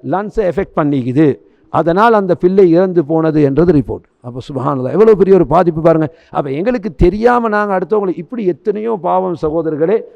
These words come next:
நாம் அறிந்தும் அறியாமலும் செய்து கொண்டிருக்கின்றோம். எனவே அல்லாஹ் பாவ மன்னிப்பை ஒரு நல்லமலுக்கு தருகிறான் என்றால் மிச்சம் ஆசையோடு ஆர்வத்தோடு என்ன செய்யணும்?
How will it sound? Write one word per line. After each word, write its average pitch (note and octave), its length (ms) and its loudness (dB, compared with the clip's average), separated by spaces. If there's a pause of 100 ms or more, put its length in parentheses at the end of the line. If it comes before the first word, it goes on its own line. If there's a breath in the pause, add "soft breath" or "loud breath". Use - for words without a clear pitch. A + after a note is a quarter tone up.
(120)
நாம் D3 240 0
அறிந்தும் F3 420 2
அறியாமலும் E3 560 4
செய்து F3 360 2
கொண்டிருக்கின்றோம். D#3 640 2 (240 soft breath)
எனவே G3+ 280 2
அல்லாஹ் G#3 400 2
பாவ G#3+ 360 4
மன்னிப்பை A3+ 540 2
ஒரு G#3+ 180 8
நல்லமலுக்கு A#3 680 0
தருகிறான் A3+ 600 2
என்றால் F#3+ 720 2 (420)
மிச்சம் D#3 380 -12
ஆசையோடு E3+ 600 -4
ஆர்வத்தோடு E3+ 580 -4
என்ன F3 180 -6
செய்யணும்? F3 400 -2